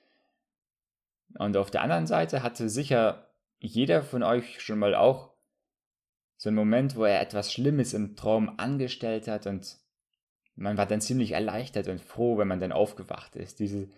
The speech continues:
diese Erleichterung zu spüren, „Puh, das, das war ja nur ein Traum.“ Doch was sind die Träume, die du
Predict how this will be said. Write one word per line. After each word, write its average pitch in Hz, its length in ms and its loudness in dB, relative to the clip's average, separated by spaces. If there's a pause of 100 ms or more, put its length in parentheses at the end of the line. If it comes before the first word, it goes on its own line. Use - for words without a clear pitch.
(260)
diese 110 240 2
Erleichterung 110 720 2
zu 104 120 -6
spüren, 101 380 -2
„Puh, 127 400 -4
das, 107 440 -4
das - 200 -8
war 98 120 4
ja 107 100 8
nur 113 160 4
ein 101 140 2
Traum.“ 101 340 0 (1600)
Doch - 260 -4
was 127 180 -8
sind 156 220 -2
die 127 80 -4
Träume, 139 380 0
die 110 160 -4
du 107 260 -2